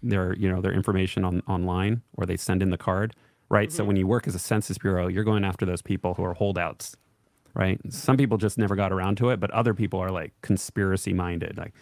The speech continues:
Speaker 1: "Yeah,
Speaker 2: Right.
Speaker 1: I don't trust you. Who are you? You're from the government. You're gonna take my information. Get off my lawn," you know?
Speaker 2: Or homeless people, too, that have to be counted, right?
Speaker 1: Yeah, that's a sep-, separate operation. But,
Speaker 2: Mm-hmm.
Speaker 1: um, there were people who were just, even San Francisco, who were, like,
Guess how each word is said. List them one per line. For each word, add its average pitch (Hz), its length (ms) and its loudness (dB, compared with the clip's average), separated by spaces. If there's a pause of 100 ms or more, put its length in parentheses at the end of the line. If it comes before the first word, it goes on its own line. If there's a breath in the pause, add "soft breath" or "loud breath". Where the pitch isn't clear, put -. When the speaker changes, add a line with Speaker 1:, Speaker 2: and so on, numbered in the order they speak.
(500 soft breath)
Speaker 1:
"Yeah, 123 80 -2
Speaker 2:
Right. 101 140 4
Speaker 1:
I 120 40 4
don't 120 140 0
trust 107 380 -2
you. 92 120 0
Who 120 180 4
are 110 140 2
you? 98 140 -2
You're 95 160 -2
from 101 160 -4
the 95 80 -2
government. 110 380 2
You're 104 100 -6
gonna 95 140 -4
take 104 180 -4
my 107 160 0
information. 98 560 -4
Get 110 120 0
off 127 140 -2
my 131 120 0
lawn," 127 580 0
you 98 80 -8
know? 98 180 -4 (140)
Speaker 2:
Or 202 200 0
homeless 247 360 -2
people, 143 320 -6
too, 226 300 -2
that 131 160 -2
have 135 140 -10
to 139 60 -12
be 143 100 -6
counted, 131 420 -6
right? 165 220 -6 (120)
Speaker 1:
Yeah, 123 240 6
that's 135 160 2
a 151 80 -2
sep-, - 280 -4
separate 113 320 0
operation. 98 680 0
But, 95 160 2
Speaker 2:
Mm-hmm. 92 140 -2
Speaker 1:
um, 87 260 -6
there 104 160 0
were 156 100 2
people 98 300 -4
who 90 80 -6
were 90 100 -4
just, - 220 -12
even 143 180 2
San 104 140 -2
Francisco, 92 420 -4
who 92 100 -6
were, 87 100 -6
like, 101 160 -10